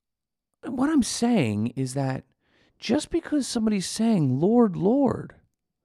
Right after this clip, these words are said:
approach it with a little bit of discretion. Approach it with a little bit of humility. Test the spirits. It's not good enough to say, "Yeah, I believe in Jesus." I mean, that's a start.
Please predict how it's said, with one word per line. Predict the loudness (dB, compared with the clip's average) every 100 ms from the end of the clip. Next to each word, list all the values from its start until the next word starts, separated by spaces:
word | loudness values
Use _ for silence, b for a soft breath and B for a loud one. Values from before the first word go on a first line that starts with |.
| _ _ _ _ _ _ _ _ -18
approach | -12 -4 -4 -2
it | -4
with | -4 -6
a |
little | -2 -2 -2
bit | -2
of | -4
discretion. | -6 -10 -10 -10 -12 -12 -14 -16 _ _ B B B B B
Approach | -10 -6 -2 2 2 2
it | 0
with | 0 -2
a |
little | 0 0
bit | 0 -2
of | -4
humility. | -6 -6 -6 -8 -10 -14 -16 -20 _ b b b b b b _
Test | -8 -4 -2 -4 -4
the | -4
spirits. | -2 -6 -4 0 2 4 2 -2
It's | -4
not | 2 2 2 -4 0
good | 4 6
enough | 6 4 2
to | -4
say, | -2 0 0 B B 0
"Yeah, | 2
I | 2
believe | 4 4 4 2
in |
Jesus." | 0 -2 -2 -6 -8 -18 _ _ _ _ _ _ _
I | -12
mean, |
that's | -10 -8
a |
start. | -6 -2 0 0 -2